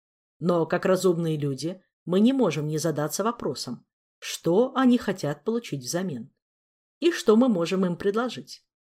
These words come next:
Ведь никто из присутствующих, надеюсь, не рассчитывает, что нас желают облагодетельствовать бесплатно,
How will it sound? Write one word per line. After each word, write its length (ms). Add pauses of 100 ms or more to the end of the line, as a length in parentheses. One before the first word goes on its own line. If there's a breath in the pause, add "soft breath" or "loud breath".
(340)
Ведь 260
никто 300
из 180
присутствующих, 1000
надеюсь, 560
не 120
рассчитывает, 640
что 180
нас 260
желают 460
облагодетельствовать 1040
бесплатно, 680